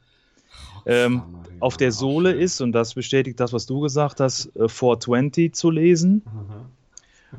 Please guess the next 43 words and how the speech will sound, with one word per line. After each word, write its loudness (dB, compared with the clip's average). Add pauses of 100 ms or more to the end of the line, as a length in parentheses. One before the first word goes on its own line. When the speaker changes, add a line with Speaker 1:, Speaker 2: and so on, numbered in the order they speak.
Speaker 1:
Und, 4
äh, 4
hinten 4
an 4
der 4
Ferse, 2
da 6
gibt's -4
ja 2
meistens 0
so 0
irgendwelche -2
Namen 2
oder 0 (180)
was -4
weiß -2
ich, -4
was -6
da -2
draufsteht. 0
Und, -2
und, -6
äh, -2 (600)
der 4
Sneaker 2
Purple 2
Haze 2
trägt 0
hinten -2
drauf 2
in -4
der 0
Ferse 0
den 2
Namen 2
Good -6
Vibes. 0 (920)
Und 4
wie 4
gesagt, 2
in -2
der 2
Zunge -2